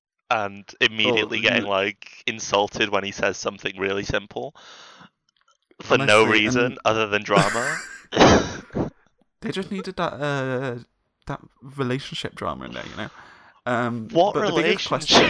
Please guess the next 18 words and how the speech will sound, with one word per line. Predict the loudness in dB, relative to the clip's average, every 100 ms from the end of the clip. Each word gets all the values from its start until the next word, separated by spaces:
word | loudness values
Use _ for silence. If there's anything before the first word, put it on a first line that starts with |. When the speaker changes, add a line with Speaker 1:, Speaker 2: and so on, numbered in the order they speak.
| 2 -2
Speaker 1:
relationship? | -2 -4 -6 -2 -2 -2
<laughs> | -14 -14 -18 -20 -20 -20 -20 -18 -12
Speaker 2:
We'll | -8
get | -6 -6
to | -8
that. | -6 -6 -8 -14 -6
Speaker 1:
Oh, | -2 -2 -2
yeah. | -2 0 -2
Speaker 2:
The | -4
biggest, | -4 -2 -2 -2 -6 -12 -14
the | -10
biggest | -6 -2 -4 -6
thing | -4 -2 -2 -6 -10
for | -8 -4
Olaf, | -4 -4 -6 -8 -12 -12
the | -8
one | -6 -6
thing | -6 -8